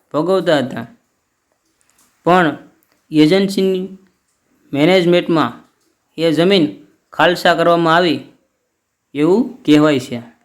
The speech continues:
આ વાર્તા ઝવેરચંદ મેઘાણી દ્વારા રચવામાં આવી છે. મિત્રો, તમને જો આ વીડિયો પસંદ આવ્યો હોય તો વીડિયોને શેર કરો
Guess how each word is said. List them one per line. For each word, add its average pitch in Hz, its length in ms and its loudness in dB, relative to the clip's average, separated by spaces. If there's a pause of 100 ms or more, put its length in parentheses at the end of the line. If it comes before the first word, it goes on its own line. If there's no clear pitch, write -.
(1600)
આ 147 120 2
વાર્તા 180 380 0
ઝવેરચંદ 170 440 -2
મેઘાણી 165 400 0
દ્વારા 170 400 0 (400)
રચવામાં 165 440 -2
આવી 151 160 2
છે. 123 220 -12 (1080)
મિત્રો, 151 640 0 (580)
તમને 175 360 0
જો 180 140 2 (1120)
આ 135 100 -2
વીડિયો 170 260 2
પસંદ 151 360 0
આવ્યો 190 240 2
હોય 190 160 -2
તો - 340 -20
વીડિયોને 156 340 -2
શેર 156 240 -2
કરો 175 420 -4